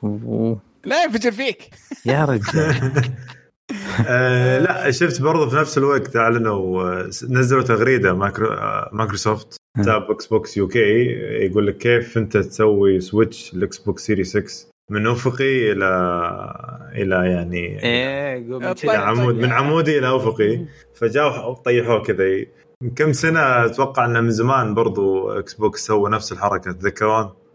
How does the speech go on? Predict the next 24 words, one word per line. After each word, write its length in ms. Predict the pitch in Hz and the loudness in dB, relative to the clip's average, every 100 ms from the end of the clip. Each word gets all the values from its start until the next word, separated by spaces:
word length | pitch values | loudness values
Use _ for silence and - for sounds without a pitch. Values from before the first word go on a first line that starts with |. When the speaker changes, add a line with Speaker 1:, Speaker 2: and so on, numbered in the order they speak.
| - | -4
Speaker 3:
أقصد 340 | 127 127 123 | -2 0 0
بلاي 120 | 117 120 | 0 0
ستيشن 400 | 127 120 101 92 | 0 -2 -4 -2
سووا 220 | 113 107 | 0 0
نفس 220 | 113 - | -2 -4
الكلام 340 | 92 104 101 92 | -6 0 0 0
مع 180 | 90 | -2
إكس 140 | 95 - | -2 -4
بوكس. 360 | 95 90 - - - - | -10 -10 -16 -20 -20 -8
اللي 260 | 101 101 98 | -2 2 2
Speaker 1:
لا، 220 | - 98 | 4 2
ال- 140 | 117 | -2
Speaker 3:
كيف 300 | 117 127 127 | 0 2 2
تش-، 240 | - - - | -4 -8 -8
تبيع 800 | - - 104 127 131 127 113 95 | -10 -10 -4 0 0 0 0 -2
أو، 380 | 95 92 92 92 | -2 -2 0 0
آه، 380 | 90 90 92 - - | 0 -2 -6 -10 -8
Speaker 1:
كيف 160 | 175 | -6
Speaker 3:
تبيع. 440 | 95 117 113 104 151 | -2 0 0 0 -8
Speaker 1:
تس-، 60 | |
تبدل 340 | - 139 135 135 | -6 -6 -4 -6
ألعابك؟ 560 | 123 120 127 104 - | -6 -4 -4 -4 -2
Speaker 3:
إيه. 180 | 107 104 | 0 0
Speaker 1:
حقت 440 | - 151 - - | -4 -8 -10 -12